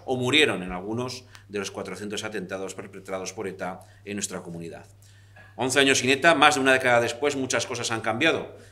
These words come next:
pero sin duda este tiempo nos ha permitido reafirmarnos que el esfuerzo colectivo, el trabajo de las fuerzas de seguridad y el compromiso de la sociedad en menor o mayor medida permitió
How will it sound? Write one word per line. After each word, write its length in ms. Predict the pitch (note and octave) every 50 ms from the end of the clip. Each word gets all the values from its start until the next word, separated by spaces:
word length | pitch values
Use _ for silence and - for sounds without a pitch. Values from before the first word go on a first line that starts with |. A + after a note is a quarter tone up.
| - -
pero 180 | - G#2+ A2 G#2+
sin 200 | - A#2 G#2+ G#2+
duda 540 | C3 D3 C#3+ - - - - - - - - - - - - -
este 220 | A#2+ A#2 C3 A#2+
tiempo 280 | B2 B2+ B2+ B2 C3 B2
nos 140 | A2+ -
ha 80 | B2 A2+
permitido 440 | B2+ A#2 A#2 A#2 A2 A#2 A#2 A#2+ A#2
reafirmarnos 800 | A2+ B2+ - A#2+ G#2 G#2 G#2+ G#2 G2+ G#2+ G#2+ G#2+ G#2 - - - - - - - -
que 100 | B2 B2
el 80 | B2+
esfuerzo 420 | B2 A#2+ - D#3+ E3+ E3 E3 D#3+ -
colectivo, 720 | D3 C3+ B2 - - C#3+ C#3+ C3 A2+ F2+ D#2 - - - - - - - - -
el 140 | A2 G#2+
trabajo 440 | G#2 - A#2 A#2 C#3 D3+ - - D#3+
de 60 | C#3+
las 140 | C3 A#2+ B2
fuerzas 280 | - B2+ B2+ B2+ C3+ C3
de 80 | C3+
seguridad 640 | - - A#2 G#2+ G#2+ G#2 G2+ B2+ C3 B2 G#2 - - - - - - -
y 100 | A#2 B2
el 80 | A#2+
compromiso 540 | B2 C3 B2+ B2 A#2+ B2 C3+ D#3+ D#3+ E3 D#3+
de 60 | C#3+
la 80 | C3 A#2+
sociedad 520 | - B2 A2 A#2+ A#2 A#2+ B2+ C3 - - A#2
en 100 | A2 G#2+
menor 280 | A2+ A#2+ C#3 D#3 C#3+
o 60 | C3
mayor 260 | A2 A2 A#2+ C3+ C3 B2
medida 300 | A#2 A2+ A#2+ B2+ B2+ B2+
permitió 580 | C3+ C3+ B2+ A#2+ - A#2 A2+ A#2 A#2 A#2+ -